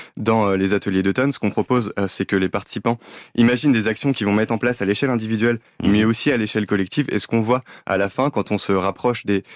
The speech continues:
Speaker 1: euh, trois tonnes, deux tonnes et demie en fin d'atelier, donc on a mis en place pas mal d'actions, ce qu'on voit, c'est que, euh, un groupe de participants très engagés peut, euh, faire une part du chemin gigantesque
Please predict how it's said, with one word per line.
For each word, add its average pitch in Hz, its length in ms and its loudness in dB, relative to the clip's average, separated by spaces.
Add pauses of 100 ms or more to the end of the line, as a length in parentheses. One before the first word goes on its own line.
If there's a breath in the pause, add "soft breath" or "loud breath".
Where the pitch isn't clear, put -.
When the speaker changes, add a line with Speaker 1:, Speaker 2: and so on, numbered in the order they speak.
(240 loud breath)
Speaker 1:
euh, 95 180 2
trois 101 240 -4
tonnes, 117 340 0
deux 104 100 0
tonnes 101 200 0
et 98 60 2
demie 113 200 4
en 95 100 -4
fin 113 200 -2
d'atelier, 104 340 0
donc 113 160 -4
on 98 80 0
a - 20 0
mis 95 100 0
en 92 60 0
place 98 220 -6
pas 107 80 0
mal 101 160 2
d'actions, 98 320 -2 (340 loud breath)
ce - 80 -6
qu'on 110 140 2
voit, 123 180 2
c'est 104 160 -2
que, 131 320 2
euh, 95 320 -2 (300 soft breath)
un 107 120 0
groupe 120 160 0
de 123 80 2
participants 117 360 -2
très 120 220 2
engagés 110 380 2 (300 soft breath)
peut, 135 280 4
euh, 101 120 -2
faire 131 280 0
une 92 160 -2
part 120 160 0
du 101 80 -6
chemin 117 240 2
gigantesque 123 580 0